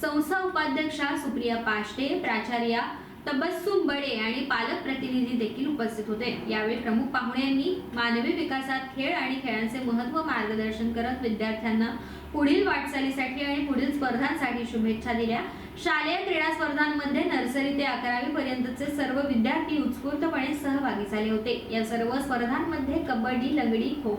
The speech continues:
खो, व्हॉलीबॉल या सांघिक खेळांचा, तर उंच उडी, लांब उडी, धावणे, गोळाफेक, थाळीफेक अशा वैयक्तिक खेळांचा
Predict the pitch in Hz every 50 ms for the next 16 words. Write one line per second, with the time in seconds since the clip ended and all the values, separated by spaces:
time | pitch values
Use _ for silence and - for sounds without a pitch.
0 | - - 247 294 339 320 - 233 262 339 - 233 220 214 220 214 220 - - -
1 | - - - - 269 302 302 320 339 - - 302 269 262 262 262 349 370 359 -
2 | - 339 302 294 294 302 302 - 311 302 - - 339 320 - - 269 269 285 285
3 | 294 339 339 320 320 294 277 285 302 - - - - - - - 277 285 285 -
4 | 349 359 359 - 285 285 277 277 269 277 269 269 - - - - 226 233 262 277
5 | 285 302 294 285 277 269 233 233 233 247 285 - - - 240 233 233 214 - 233
6 | 254 240 254 302 294 269 233 226 220 214 - - - - 240 247 - 294 302 -
7 | 277 269 247 247 247 285 - 311 339 320 - - 294 269 269 277 285 302 - -
8 | 269 233 233 247